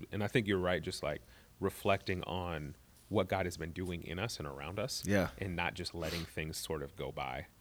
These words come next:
Speaker 2: Yeah, yeah. That's, that's, that's what I think it's gonna do for me, 'cause, I mean, my days blur together, and
Speaker 1: Yeah.
Speaker 2: you know, it's just one day goes to the next, and you're just kinda making it day by day. And, um, yeah, I don't,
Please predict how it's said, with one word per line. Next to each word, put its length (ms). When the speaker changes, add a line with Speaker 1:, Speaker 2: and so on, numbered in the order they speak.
Speaker 2:
Yeah, 200
yeah. 200
That's, 220
that's, 260
that's 320
what 140
I 40
think 180
it's 120
gonna 140
do 100
for 100
me, 180
'cause, 220
I 40
mean, 240
my 160
days 220
blur 240
together, 400
and 280
Speaker 1:
Yeah. 160
Speaker 2:
you 140
know, 200
it's 160
just 260
one 240
day 140
goes 240
to 80
the 100
next, 340
and 120
you're 80
just 80
kinda 160
making 320
it 100
day 100
by 140
day. 320
And, 160
um, 300
yeah, 180
I 100
don't, 160